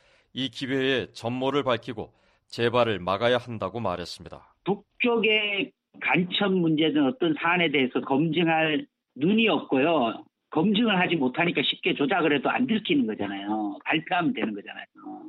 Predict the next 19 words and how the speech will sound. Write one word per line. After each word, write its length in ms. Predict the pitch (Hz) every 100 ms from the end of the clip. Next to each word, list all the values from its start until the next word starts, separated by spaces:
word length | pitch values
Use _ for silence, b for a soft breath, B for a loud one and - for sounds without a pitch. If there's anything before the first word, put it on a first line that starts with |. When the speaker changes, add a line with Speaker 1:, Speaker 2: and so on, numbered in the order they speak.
| - _ _ _
Speaker 2:
그러면 400 | 233 269 247 196
그 160 | 214 -
전모를 420 | 160 202 262 247
밝혀야죠. 680 | 139 175 214 202 175 151 147
전모를 340 | 156 196 202
밝혀야 1000 | 139 151 - 175 160 160 170 131 110 120 - _ _
앞으로 800 | - - 180 190 196 190 123 - -
이런 280 | 156 190
일이 260 | 170 175 -
발생하지 480 | - 147 190 180 180
않고요. 340 | 143 147 160 - - _
Speaker 1:
공안 260 | 143 139 147
문제 240 | 147 143
전문가인 560 | 143 143 143 139 147 143
유동열 560 | 127 143 143 139 107
자유민주연구원장은 1500 | - 127 131 123 117 127 123 131 123 117 120 117 110 117 85 78 b b b b
이번 320 | 117 120 139
일을 180 | 139 147
계기로 400 | 135 123 127 90